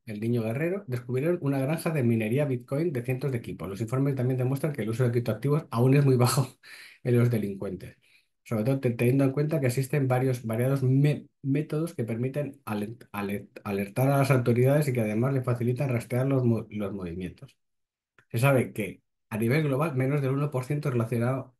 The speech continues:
del dinero relacionado con hechos delictivos está vinculado a criptomonedas. Vamos a ver aquí. Esta es la, la sanción del once de julio. El Departamento de Control de Activos Extranjeros,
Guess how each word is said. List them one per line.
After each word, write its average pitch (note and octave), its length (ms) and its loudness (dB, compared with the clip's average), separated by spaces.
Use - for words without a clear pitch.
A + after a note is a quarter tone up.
del A#2 200 4
dinero B2 260 2
relacionado A#2+ 380 -2
con A#2 140 0
hechos B2+ 220 -2
delictivos B2+ 480 0
está B2 180 -2
vinculado B2+ 400 -2
a C3+ 40 -6
criptomonedas. F2 680 -8
Vamos A#2 260 -6
a G#2 60 -2
ver G#2 140 -2
aquí. A2 320 -4
Esta C3 240 2
es A#2+ 80 4
la, G#2 340 0
la G2+ 280 -2
sanción C#3 720 2
del G#2 180 4
once A2+ 220 2
de G2+ 120 2
julio. D#3+ 540 4
El G2+ 240 -8
Departamento A2 800 0
de B2 100 -2
Control A#2+ 300 0
de A2+ 60 4
Activos B2 340 0
Extranjeros, C#3+ 800 -2